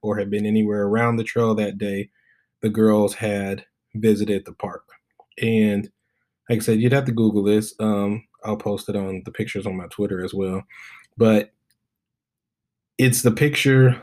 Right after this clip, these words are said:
um, like I said, um, this was actually posted, um, on the girl's Snapchat, basically.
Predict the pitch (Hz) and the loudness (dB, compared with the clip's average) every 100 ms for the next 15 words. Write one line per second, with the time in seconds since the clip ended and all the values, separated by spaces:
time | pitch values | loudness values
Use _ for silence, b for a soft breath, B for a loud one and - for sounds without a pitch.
0 | - 117 110 107 104 104 _ - 110 113 | -4 0 4 2 0 -6 _ -2 -2 2
1 | 107 - 101 - 113 110 104 98 98 _ | 0 0 -16 -6 2 2 2 -2 -6 _
2 | _ - 113 117 113 107 110 107 123 127 | _ -6 -4 -2 -2 -2 -6 0 2 2
3 | - 101 - - _ _ _ _ _ - | 0 -4 -4 -14 _ _ _ _ _ -2
4 | 113 104 98 95 95 - 110 110 107 104 | 0 2 0 -4 -10 -8 -2 2 2 0
5 | 101 107 104 101 98 - _ _ _ _ | 0 2 2 0 -4 -12 _ _ _ _
6 | _ - - 113 110 - 78 - - 104 | _ -12 -2 -2 -2 -8 -14 -16 -4 -4
7 | 101 98 92 85 | -4 -8 -12 -16